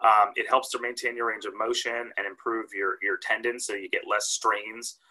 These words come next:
uh, or less injuries when you do activity. Helps to improve posture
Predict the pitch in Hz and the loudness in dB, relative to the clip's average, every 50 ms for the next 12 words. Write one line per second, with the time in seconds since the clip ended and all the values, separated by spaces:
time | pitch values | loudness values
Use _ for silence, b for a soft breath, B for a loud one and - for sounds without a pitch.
0 | _ - 101 98 - 98 110 107 104 - - 107 113 110 110 120 123 123 123 113 | _ 2 2 4 4 4 2 2 0 -2 -4 -8 -8 -4 0 2 2 2 2 0
1 | 110 101 95 92 - 101 107 107 113 - - 131 127 - - 78 73 - _ b | -2 -8 -8 -8 -8 -6 -4 -4 -4 -4 -4 -6 -6 -4 -4 -6 -6 -8 _ b
2 | b b b b - 143 147 143 - 131 117 113 - 117 113 110 - - - 110 | b b b b 4 4 4 4 0 -2 -2 -2 -2 -2 -2 -2 -2 -2 2 4
3 | 101 107 110 - - 120 120 120 - - | 4 4 4 2 2 2 4 4 4 2